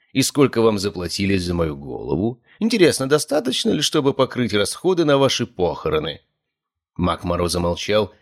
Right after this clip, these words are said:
но его глаза внимательно изучали меня. Профессионал до мозга костей.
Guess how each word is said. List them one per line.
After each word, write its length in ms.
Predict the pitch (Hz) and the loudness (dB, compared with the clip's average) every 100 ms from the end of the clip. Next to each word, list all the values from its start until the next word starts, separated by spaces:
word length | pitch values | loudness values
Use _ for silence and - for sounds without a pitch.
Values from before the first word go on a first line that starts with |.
| _ - | _ -6
но 120 | 92 | -2
его 200 | 95 95 | 0 0
глаза 320 | 87 90 92 | 0 0 0
внимательно 500 | 98 92 92 - 92 | 0 0 0 0 -2
изучали 460 | 92 104 - 80 62 | 0 -2 0 -2 -4
меня. 300 | 57 - - _ _ | -12 -18 -20 _ _
Профессионал 640 | - 87 98 - 113 131 135 | -12 -10 -8 -2 0 0 0
до 100 | 123 | 0
мозга 340 | 120 120 101 | 2 -2 -4
костей. 600 | 104 104 - 87 65 - | -4 -4 -2 -4 -6 -10